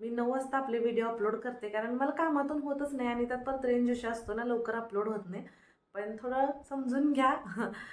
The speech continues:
अं, मी लवकरात लवकर ट्राय करेन की तुम्हाला जितक्या लवकर आपला सातपर्यंत व्हिडिओ भेटेल, तेवढ्या लवकर मी,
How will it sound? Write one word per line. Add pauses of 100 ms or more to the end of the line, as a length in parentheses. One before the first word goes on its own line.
(200)
अं,
मी
लवकरात
लवकर
ट्राय
करेन
की
तुम्हाला
जितक्या
लवकर
आपला
सातपर्यंत
व्हिडिओ
भेटेल,
तेवढ्या
लवकर
मी,